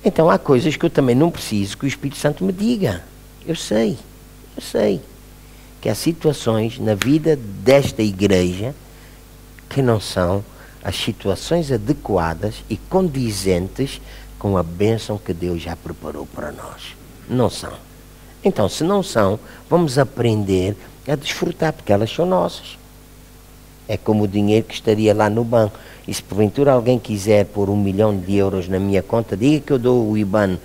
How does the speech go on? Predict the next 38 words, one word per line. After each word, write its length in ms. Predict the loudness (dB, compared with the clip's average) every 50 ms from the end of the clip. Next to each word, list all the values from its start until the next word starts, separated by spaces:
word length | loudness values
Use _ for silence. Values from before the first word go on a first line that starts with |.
| -14 -20 -20 -20 -6 2
logo 220 | 2 4 4 4
no 140 | 2 0 0
fim. 300 | 0 -2 -6 -8 -8 -8 -12 -14 -18 -18 -18 -18 -10 -2
Tá 100 | 0 2
bem? 240 | 4 6 4 4 2 -2 -14 -16 -2
Aliás, 380 | 2 4 6 6 6 4 2 -2 -4 -12 -20 -20 -20 -20 -20 -14 -4
eu 180 | 0 0 0 0 -2 -2 2
peço 260 | 2 2 4 4 2
ao 60 | 4
irmão 180 | 4 4 2 0
Samuel 360 | 0 0 2 2 4 2 2
para 160 | 2 0 -2
vos 100 | -2 0
dar, 180 | 0 0 0 0
que 100 | 0 -2
ele 80 | -2
sabe 300 | -2 -4 -2 -2 -2 -2
melhor 480 | -2 -2 0 0 2 4 4 4 4 4
o 80 | 2
número 280 | 4 4 4 2 4 2
da 80 | 2 2
minha 200 | 4 2 2 0
conta 380 | 2 2 0 0 2 0 0
que 160 | 0 2 2
eu. 180 | 4 4 2 0 -4 -8 -10 -10 -10 -10 -10 -12 -10 -8 -8 -10 -10 -10 -16 -16 -18 -18 -18 -18 -20 -20 -20 -20 -20 -20 -20 -20 -20 -20 -20 -20 -2 -2
<laughs> 1800 | -2 -2 2 -2 -2 -2 -2 -4 -4 -4 -4 -4 -4 -4 -4 -4 -4 -12 -14 -14 -8 -4 -4 -4 -4 -6 -14 -18 -20 -20 -20 -20 -20 -20 -20 -12
Falem 300 | -10 -2 2 4 4 4
comigo 300 | 4 6 6 6 6 4
só, 120 | 4 2 4
é 80 | 4
só 180 | 4 4 2 2
que 140 | 2 4 2
eu 100 | 2 2
canalizo 560 | 2 2 4 6 6 6 6 6 4 4 4
logo. 280 | 4 4 2 2 0 -2
Depois 360 | -4 -2 0 0 0 4 6
eu, 220 | 6 6 6 4
lo-, 340 | 4 4 2 2 2 0 -4